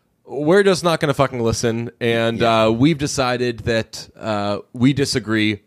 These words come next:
Speaker 1: Haven't even heard what the argument is, but we've just decided we disagree. So that's what it's going to be.
Speaker 2: Yeah, I mean, like, I ca-, I can't imagine too many people listening to this podcast are, like,
Speaker 1: Right.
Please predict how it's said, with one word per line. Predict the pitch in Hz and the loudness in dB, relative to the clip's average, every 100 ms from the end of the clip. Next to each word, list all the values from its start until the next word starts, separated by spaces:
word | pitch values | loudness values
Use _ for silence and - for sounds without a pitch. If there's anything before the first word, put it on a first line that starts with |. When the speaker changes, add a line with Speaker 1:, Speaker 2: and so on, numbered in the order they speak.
| _ | _
Speaker 1:
Haven't | 117 165 196 | -4 -2 0
even | 180 143 | -2 -2
heard | 135 147 | -4 -2
what | 131 | -2
the | 131 123 120 | -2 -4 0
argument | 123 120 113 107 | 0 0 -4 -2
is, | 110 104 | 0 0
but | - | 2
we've | 139 127 | 2 2
just | 123 | -6
decided | 113 127 117 107 | -6 -4 -2 -2
we | 101 | -4
disagree. | 101 104 90 92 92 | -4 -6 -4 -4 -4
So | - 98 95 - - - | 0 2 0 -2 -20 -4
that's | 143 147 | 0 2
what | 151 | 0
it's | 131 | 0
going | - 120 | 2 2
to | 104 | 2
be. | 85 78 | -2 0
Speaker 2:
Yeah, | 127 117 107 | 2 4 4
I | 120 | 4
mean, | 123 | 4
like, | 120 | 4
I | 123 | 2
ca-, | 127 - | 2 0
I | 127 | 0
can't | 120 - 156 | 0 0 2
imagine | 139 113 110 107 | 4 4 2 -2
too | - 101 | -4 -2
many | 95 | -2
people | 92 87 85 | -4 -4 -2
listening | 87 - 87 | -2 -4 -4
to | |
this | 78 - | -6 -2
podcast | 85 80 - 80 73 - - | 0 0 0 -4 -2 -4 -4
are, | - 87 | -2 0
like, | 82 80 - - _ | 0 -2 -6 -18 _
Speaker 1:
Right. | 113 120 95 87 | -8 -6 -6 -10